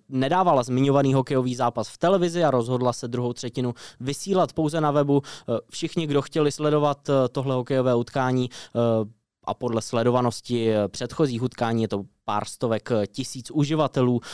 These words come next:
eh, se najednou snažili přejít na online vysílání a web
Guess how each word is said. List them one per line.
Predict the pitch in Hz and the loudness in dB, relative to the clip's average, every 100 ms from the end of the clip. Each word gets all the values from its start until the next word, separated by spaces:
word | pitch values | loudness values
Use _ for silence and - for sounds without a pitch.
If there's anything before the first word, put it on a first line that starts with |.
| - | -6
eh, | 127 | -4
se | 117 220 | -2 0
najednou | 247 240 208 196 | 0 2 2 2
snažili | 185 160 143 147 139 | 0 -2 -2 -2 -2
přejít | - 127 120 | -4 -4 -4
na | 127 120 - | -2 -2 -4
online | 131 151 185 151 | -4 -2 0 0
vysílání | 127 - 131 123 117 113 - | -2 -2 0 2 2 -2 -2
a | 123 | -2
web | 139 117 | -2 -4